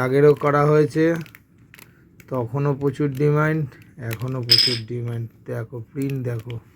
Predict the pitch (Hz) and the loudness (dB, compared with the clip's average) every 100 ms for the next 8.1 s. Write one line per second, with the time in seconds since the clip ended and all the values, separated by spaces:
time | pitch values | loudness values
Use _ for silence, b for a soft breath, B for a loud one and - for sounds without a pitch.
0 | B B B B B B - 127 120 - | B B B B B B -12 -8 -8 -8
1 | - 117 123 120 110 110 110 - - - | -8 -6 -4 -4 -4 -6 -8 -12 -20 -20
2 | - _ _ b b b b b b b | -20 _ _ b b b b b b b
3 | b b 156 165 180 170 147 160 151 175 | b b -2 0 4 2 4 0 2 2
4 | 160 160 151 151 143 139 135 127 135 120 | 2 2 2 0 2 0 0 -2 -4 -4
5 | 151 147 170 147 147 139 131 127 127 135 | -4 0 0 2 0 0 -2 -4 -2 -2
6 | 139 139 143 143 127 143 135 143 139 143 | -2 -2 0 0 2 2 2 0 2 0
7 | 147 139 147 - 151 147 127 135 143 143 | 0 -2 -4 -4 -4 -2 0 0 2 2
8 | 143 | 4